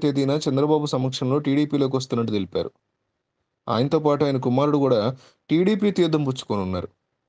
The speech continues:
జమ్మలమడుగు టీడీపీకి పూర్వ వైభవం తెస్తానని చెప్తున్నారు. ఇక కడపలోని రాయచోటికి చెందినటువంటి బలమైన వైసీపీ నేత కూడా ఒకరు టీడీపీలోకి రాబోతున్నారు. అదే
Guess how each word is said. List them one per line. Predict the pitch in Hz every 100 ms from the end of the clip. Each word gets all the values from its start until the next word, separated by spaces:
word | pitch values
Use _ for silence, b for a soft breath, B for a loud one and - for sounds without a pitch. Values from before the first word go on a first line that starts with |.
| _ _ _ _ -
జమ్మలమడుగు | 120 139 147 202 214 220 202
టీడీపీకి | 190 190 190 185 180 196
పూర్వ | 185 151 180 180
వైభవం | 165 165 170
తెస్తానని | 160 151 143 143 131
చెప్తున్నారు. | 117 104 95 - - _ _ _ _ _ _ _ _ _ -
ఇక | 123 135 -
కడపలోని | 120 147 185 185 175 135
రాయచోటికి | 131 165 180 165 165 170
చెందినటువంటి | 156 151 151 147
బలమైన | 135 123 139 160 156
వైసీపీ | 139 135 139 147
నేత | 139
కూడా | 135 135 156
ఒకరు | 147 135
టీడీపీలోకి | 131 135 139 131 123
రాబోతున్నారు. | 107 101 98 92 90 - _ _ _ _ _ _ _ _ 104
అదే | 104